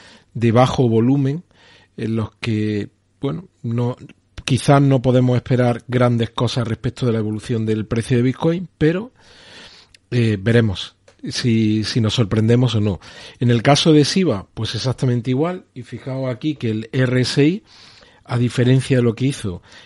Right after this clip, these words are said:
en estas dos grandes subidas, de momento se ha dado la vuelta y no sabemos si nos vamos a venir de nuevo a, a valores por debajo de, de los veinte o si el mercado arranca, pues vemos cómo se inicia de nuevo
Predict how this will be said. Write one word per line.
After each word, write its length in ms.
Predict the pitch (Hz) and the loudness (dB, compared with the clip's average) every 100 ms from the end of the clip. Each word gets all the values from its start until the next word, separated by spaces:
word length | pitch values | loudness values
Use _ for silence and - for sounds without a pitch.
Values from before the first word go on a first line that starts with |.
| _ | _
en 100 | 110 | -2
estas 300 | 120 - 123 | -2 -2 -2
dos 100 | 123 | 0
grandes 300 | 120 123 120 | 0 0 0
subidas, 460 | - 143 151 165 202 _ - _ - | 0 0 2 0 -4 _ -20 _ -8
de 180 | 117 113 | -2 0
momento 640 | 113 131 139 131 165 - _ _ _ _ - _ - | 2 2 2 0 -2 -4 _ _ _ _ -20 _ -12
se 200 | - 127 | 2 4
ha 60 | |
dado 120 | 123 | 4
la 100 | 123 | 4
vuelta 540 | 123 143 151 170 180 220 | 4 4 4 0 -2 -2
y 140 | 151 | -2
no 80 | 120 | -2
sabemos 400 | 113 127 117 104 | 2 2 2 -2
si 80 | 113 | -4
nos 160 | 107 107 | -2 0
vamos 260 | 120 120 | 0 2
a 40 | 117 | 2
venir 340 | 113 101 95 - - - - | 0 -2 -6 -12 -20 -18 -4
de 80 | 113 | 0
nuevo 240 | 123 117 | 2 2
a, 160 | 113 - | -2 -6
a 140 | 117 | -6
valores 380 | 110 113 127 107 | 0 2 2 2
por 180 | - 107 | -2 -2
debajo 320 | 110 120 143 | 0 0 0
de, 360 | 127 123 117 - | 2 2 -2 -6
de 180 | 117 123 | -4 0
los 160 | 123 | 0
veinte 480 | 120 151 151 180 220 - - - _ _ | 2 0 0 -4 -6 -10 -20 -20 _ _
o 160 | 147 156 | 0 0
si 240 | - 151 | 4 4
el 100 | 131 | 4
mercado 360 | 120 110 135 135 | 4 2 4 4
arranca, 460 | 131 135 135 156 | 4 0 0 -4
pues 180 | 139 110 | -2 -2
vemos 360 | 107 123 139 135 | 2 2 2 -4
cómo 460 | - 131 131 156 - - - _ | -2 0 0 -2 -8 -20 -20 _
se 200 | - - | -10 -2
inicia 560 | 113 123 127 - 147 156 - - _ _ - | 2 2 2 2 2 0 -10 -20 _ _ -4
de 160 | 123 | 2
nuevo 420 | 117 135 147 160 | 4 6 6 2